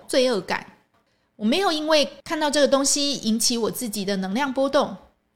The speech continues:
所以我觉得我还好，那我觉得就没关系。有人送你一个东西哦，这个礼物上并不是这么简单的就收受这个礼物的本身，你必须要去感受一下对方他送你的目的是什么。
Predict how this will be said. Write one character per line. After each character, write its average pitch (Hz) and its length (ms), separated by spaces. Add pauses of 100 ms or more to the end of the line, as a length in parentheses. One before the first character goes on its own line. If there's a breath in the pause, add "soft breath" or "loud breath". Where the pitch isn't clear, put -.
(100)
所 - 160
以 277 160
我 - 360
觉 214 140
得 214 160
我 190 140
还 - 260
好， 233 300 (400)
那 330 120
我 233 80
觉 196 160
得 202 120
就 226 120
没 190 160
关 180 280
系。 - 240 (1500)
有 233 180
人 214 200
送 302 240
你 196 100
一 196 60
个 214 80
东 214 200
西 214 280
哦， 190 200 (320 loud breath)
这 415 120
个 381 80
礼 240 200
物 294 140
上 294 220
并 294 180
不 226 80
是 226 400 (160)
这 370 100
么 294 120
简 202 200
单 208 240
的 196 160
就 240 140
收 247 180
受 254 200
这 226 100
个 208 100
礼 180 140
物 185 140
的 190 100
本 - 200
身， - 380 (240 soft breath)
你 226 100
必 359 180
须 339 140
要 311 120
去 311 140
感 202 240
受 254 220
一 220 40
下 220 220
对 277 180
方 262 280
他 277 180
送 285 240
你 190 80
的 190 100
目 262 200
的 240 140
是 220 140
什 - 200
么。 - 220